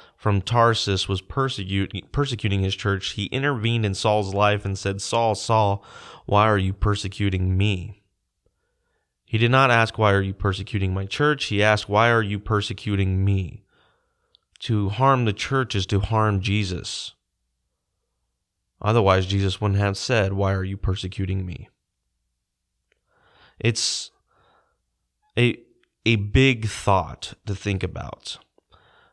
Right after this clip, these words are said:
Uh, beyond the church being the organized body, uh,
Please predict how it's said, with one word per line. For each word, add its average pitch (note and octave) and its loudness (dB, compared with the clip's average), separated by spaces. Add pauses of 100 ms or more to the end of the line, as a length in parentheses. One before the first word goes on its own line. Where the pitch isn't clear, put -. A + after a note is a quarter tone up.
(100)
Uh, A2 -4
beyond C#3+ 2
the B2+ 0
church A#2+ 0
being B2 4
the G#2+ 0
organized G2+ 2
body, F#2+ 4 (420)
uh, - -2